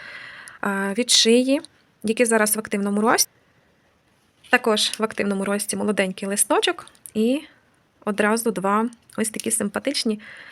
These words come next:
цвітоноси. І, сподіваюсь, ми вже дуже скоро дізнаємося, що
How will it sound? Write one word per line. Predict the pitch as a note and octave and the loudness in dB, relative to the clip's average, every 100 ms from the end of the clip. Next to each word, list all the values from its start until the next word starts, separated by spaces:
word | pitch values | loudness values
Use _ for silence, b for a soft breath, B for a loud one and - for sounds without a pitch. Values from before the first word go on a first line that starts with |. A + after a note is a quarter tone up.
| B | B
цвітоноси. | - A3+ A#3 G3 F3 F#3 - - | 0 0 0 0 -2 -2 -4 -4
І, | - A#3+ A#3 | -2 0 -2
сподіваюсь, | - - G3+ G3+ G#3+ G#3 | -4 -2 2 2 2 0
ми | |
вже | G3 G3+ F#3+ B B B B B | 0 0 0 B B B B B
дуже | G3+ G#3+ G#3 | -2 0 2
скоро | - G#3 | 4 4
дізнаємося, | G3 G#3 G3+ F#3+ G3+ | 4 4 4 4 0
що | - - | 0 2